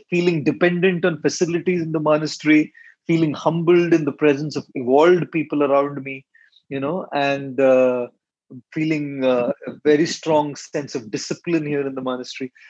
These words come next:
and then going much deeper into feeling, uh, peace, feeling satisfaction, and, uh, also feeling that, uh, kind of taking charge of your mind and directing your mind to where you want it to be.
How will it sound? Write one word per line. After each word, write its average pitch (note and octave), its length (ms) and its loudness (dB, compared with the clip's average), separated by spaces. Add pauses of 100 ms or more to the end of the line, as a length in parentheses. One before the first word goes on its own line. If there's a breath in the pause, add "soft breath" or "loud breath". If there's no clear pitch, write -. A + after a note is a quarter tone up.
(100)
and C#3+ 140 -4
then E3+ 120 0
going E3 220 -2
much D#3+ 280 -4
deeper F3 400 -2 (140)
into C#3+ 560 0 (380 soft breath)
feeling, D3+ 560 2
uh, B2 440 4 (380)
peace, - 580 -4
feeling C#3 500 0 (420)
satisfaction, D#3+ 1080 -4 (100)
and, C#3 420 -2
uh, B2 240 4 (340 soft breath)
also D3+ 320 2
feeling D3 460 0
that, C3+ 240 2 (120)
uh, A#2+ 380 0 (880)
kind C#3 220 -2
of C3 160 -2
taking C3 400 -2
charge D3+ 500 2
of D3 160 -2
your C#3 140 -4
mind C#3 440 -4
and C#3 220 -2 (520 soft breath)
directing D3 480 0
your C#3+ 140 -2
mind B2+ 400 -4
to C3 60 -4
where A#2+ 260 0
you A#2+ 100 -4
want A2+ 260 -8
it A2+ 140 -14
to - 60 -12
be. G2+ 260 -8